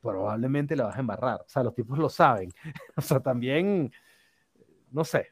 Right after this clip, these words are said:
hay que ver cómo, cómo es el tema, pero... Lo, una cosa que se me pasó a mencionar es que lo bonito de estos,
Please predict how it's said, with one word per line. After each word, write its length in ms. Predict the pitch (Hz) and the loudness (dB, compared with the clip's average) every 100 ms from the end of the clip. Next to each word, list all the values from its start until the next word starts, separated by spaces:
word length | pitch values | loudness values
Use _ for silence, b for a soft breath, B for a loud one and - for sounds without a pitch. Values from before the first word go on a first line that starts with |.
| - | -12
hay 120 | 113 | -6
que 120 | 143 | 0
ver 180 | 139 143 | 0 0
cómo, 640 | 151 147 143 135 117 110 _ _ | -2 -2 -2 -4 -4 -8 _ _
cómo 340 | _ 127 131 131 | _ -8 -4 -2
es 60 | |
el 100 | 135 | -2
tema, 260 | 143 135 127 | 0 2 2
pero... 280 | 131 131 123 b b - - | 2 2 0 b b -20 -12
Lo, 380 | 180 160 160 165 - | 4 10 10 8 2
una 220 | 185 170 180 | 0 0 2
cosa 220 | 196 190 | 0 -2
que 80 | 190 | -4
se 100 | 160 | -2
me 80 | |
pasó 200 | 127 120 131 | -2 -4 -4
a 20 | |
mencionar 360 | 139 156 151 | -6 -4 -2
es 100 | 117 | -2
que 180 | - 131 - | -2 -6 0
lo 160 | 139 | 0
bonito 460 | 131 135 170 - 202 | 0 -2 -2 -2 0
de 140 | 139 | 0
estos, 680 | 127 - 180 175 139 - - | -2 -4 -4 -2 -2 -4 -18